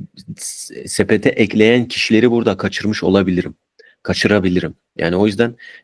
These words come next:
bir huni oluşturmaya çalışıyorum burada. Hemen sepete, hemen satın alın butonunu kullanmıyorum. E, skip cart butonunu aktifleştirdiğim zaman, burayı sepete eklediği zaman direkt ödeme adımına geçebiliyormuş. Bunu kapattığım zaman,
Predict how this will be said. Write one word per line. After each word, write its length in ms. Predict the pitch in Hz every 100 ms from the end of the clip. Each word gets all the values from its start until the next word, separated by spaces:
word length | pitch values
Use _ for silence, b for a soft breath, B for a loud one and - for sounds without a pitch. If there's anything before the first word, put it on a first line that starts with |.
| -
bir 120 | 110
huni 300 | - 107 113
oluşturmaya 540 | 101 87 - - 85
çalışıyorum 500 | 82 85 85 90 85
burada. 240 | 85 101 143
Hemen 180 | 127 110
sepete, 500 | - 95 95 98 - b b b
hemen 260 | 113 113
satın 320 | 95 92 104
alın 240 | 101 92 82
butonunu 480 | - 90 98 120 - b b b
kullanmıyorum. 640 | - 110 113 98 90 139 156 _ - b b b b b b _ -
E, 220 | 104 107
skip 400 | 107 - 165 160
cart 340 | 147 151 - - - _ _ _
butonunu 400 | - 117 131 131
aktifleştirdiğim 760 | 135 135 - 117 - 117 131 135
zaman, 340 | 113 127 131
burayı 220 | 123 127
sepete 340 | - 123 127 139
eklediği 360 | 135 120 139
zaman 340 | 135 135 147 117
direkt 380 | 147 143 -
ödeme 240 | 127 113 117
adımına 360 | 113 98 92
geçebiliyormuş. 840 | 87 90 - 85 87 87 120 - - _ _ B B B
Bunu 140 | 131 143
kapattığım 480 | - 123 - 92
zaman, 320 | 90 92 139